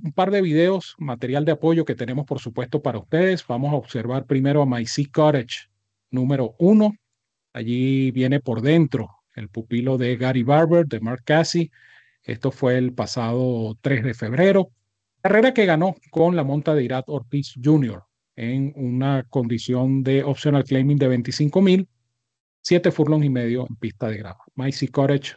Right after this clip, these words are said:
ganando esa competencia. Y vamos a observar a Stat, que va a participar con el número cinco. Esta competencia, eh, allí está señalado Stat,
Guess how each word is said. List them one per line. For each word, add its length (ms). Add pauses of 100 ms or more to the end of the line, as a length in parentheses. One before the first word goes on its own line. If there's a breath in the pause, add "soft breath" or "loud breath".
ganando 500
esa 340
competencia. 920 (540)
Y 300
vamos 260
a 60
observar 460
a 60
Stat, 440 (580)
que 100
va 100
a 80
participar 580
con 180
el 100
número 300
cinco. 640 (600)
Esta 480
competencia, 1040
eh, 180
allí 360
está 300
señalado 520
Stat, 400